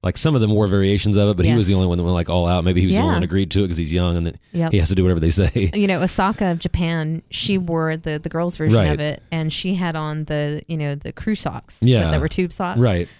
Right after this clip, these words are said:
Speaker 2: I love it. I think it's a really nice, like, throwback, you know,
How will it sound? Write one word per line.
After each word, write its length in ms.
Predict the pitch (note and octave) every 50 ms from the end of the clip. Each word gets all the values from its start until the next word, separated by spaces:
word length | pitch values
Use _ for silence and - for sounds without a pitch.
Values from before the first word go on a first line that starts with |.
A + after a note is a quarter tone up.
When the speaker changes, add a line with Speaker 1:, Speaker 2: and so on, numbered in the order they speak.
| _ _ _ _ _ -
Speaker 2:
I 100 | D4+ E4+
love 260 | D4 B3+ C#4 D#4+ C4+
it. 100 | G#3 -
I 100 | - - G#3+
think 160 | A3 G#3+ A3
it's 180 | G#3+ G3 -
a 80 | G3 F3
really 240 | F3 F3+ F#3 F#3 F#3+
nice, 440 | F#3 F3 E3+ E3+ F3 F3 - - -
like, 160 | E3 D3+ -
throwback, 760 | - - E3 D#3+ D#3+ D#3+ D#3 D#3 D#3 - - - - - - _ _ _ -
you 120 | F3 D#3+
know, 280 | D#3 D3+ D3+ D3 D3+